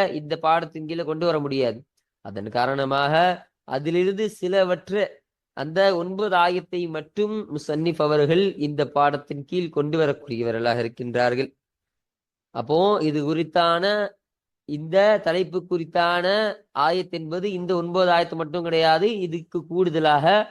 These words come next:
குர்ஆன்ல எக்கச்சக்கமான ஆயத்துகள் இருக்கக்கூடியதாக இருக்கு என்பதை தான் இதன் மூலமாக நமக்கு பதிவு செஞ்சு தராங்க.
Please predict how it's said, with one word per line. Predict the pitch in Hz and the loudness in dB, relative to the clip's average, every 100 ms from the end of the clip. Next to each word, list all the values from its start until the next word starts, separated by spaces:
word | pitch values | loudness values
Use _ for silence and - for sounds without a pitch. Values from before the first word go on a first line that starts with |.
| _ _ _ 156 | _ _ _ -4
குர்ஆன்ல | 170 180 180 175 160 | 2 2 2 2 0
எக்கச்சக்கமான | - 190 - - 160 151 147 147 | -2 -8 -8 -8 -4 0 2 2
ஆயத்துகள் | 139 156 165 - 175 160 | 2 2 0 -4 -2 0
இருக்கக்கூடியதாக | 143 147 143 131 123 113 113 127 | 0 -2 -6 -4 -2 0 0 0
இருக்கு | 131 - 131 | -2 -6 -4
என்பதை | 120 120 127 131 | -2 -2 0 0
தான் | 147 170 - _ - _ - | 0 -2 -6 _ -20 _ -10
இதன் | 123 135 | -6 -4
மூலமாக | 127 123 117 123 127 | -2 -2 -2 -2 -4
நமக்கு | 127 127 | -6 -8
பதிவு | 135 127 131 | -8 -6 -6
செஞ்சு | - 107 107 | -8 -6 -2
தராங்க. | 107 107 | -2 -4